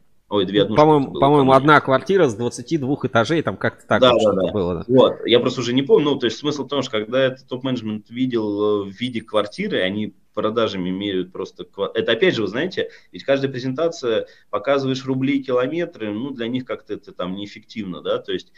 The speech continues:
Speaker 1: потому что там люди все там богатые, да, то есть для них там,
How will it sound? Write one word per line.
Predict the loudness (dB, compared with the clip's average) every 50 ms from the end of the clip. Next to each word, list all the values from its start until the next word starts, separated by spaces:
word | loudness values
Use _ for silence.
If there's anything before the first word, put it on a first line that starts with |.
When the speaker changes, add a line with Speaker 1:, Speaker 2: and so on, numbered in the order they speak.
| _ _
Speaker 1:
потому | _ -12 -10
что | -8 -4
там | -2 0
люди | 0 0 -2
все | -2 -4 -4 -4 -4
там | -4 -4 -4 -2
богатые, | -2 -2 0 -2 -2 -2 -4 -6 -6
да, | -4 -4 -4
то | -4 -6
есть | -8 -8
для | -8 -8
них | -8 -8 -8
там, | -8 -8 -8 -8 -10